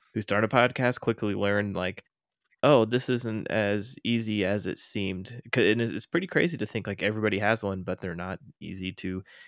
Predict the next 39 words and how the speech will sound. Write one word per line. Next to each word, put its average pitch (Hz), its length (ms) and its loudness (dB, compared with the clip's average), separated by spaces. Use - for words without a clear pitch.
it's 101 340 6
easy 120 260 2
to 104 80 4
record 107 340 2
one. 98 180 0
It's - 200 -8
not 101 160 0
easy 95 280 -4
to 95 280 -4
get 92 240 -4
it 98 160 -2
out 95 240 -4
there 98 260 2
and 92 180 -6
get 101 200 -6
people 95 260 -6
to 87 100 -6
listen. 90 420 -4
But, 87 240 -4
uh, 92 240 -4
anybody 113 400 6
who 107 140 -2
does 95 260 -2
one, 92 280 -6
I, 92 240 0
I 95 100 -2
respect 95 460 -2
as 98 100 -2
long 95 180 -4
as 95 100 -6
they're 90 160 -2
not, 90 220 -4
like, 92 200 -4
a, 90 120 -8
a 95 80 -12
Nazi 92 380 -4
podcast 90 520 -4
or 90 60 -6
something. 95 400 -8